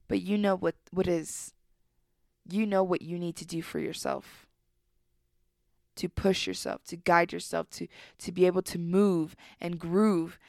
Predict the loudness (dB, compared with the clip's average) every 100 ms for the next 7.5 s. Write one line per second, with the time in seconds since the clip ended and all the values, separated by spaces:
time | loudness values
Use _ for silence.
0 | -12 -8 -8 -6 -2 0 0 2 2 2
1 | -2 -4 -4 -4 -6 -4 -4 -2 0 0
2 | 2 0 -2 -6 -20 -2 8 8 8 8
3 | 6 6 6 4 2 -10 2 2 2 -2
4 | 0 0 6 6 6 2 -4 -2 -2 0
5 | -2 -6 0 4 4 6 6 6 2 -6
6 | -2 2 2 2 2 0 -4 -4 -2 -2
7 | -2 -4 -6 -10 -10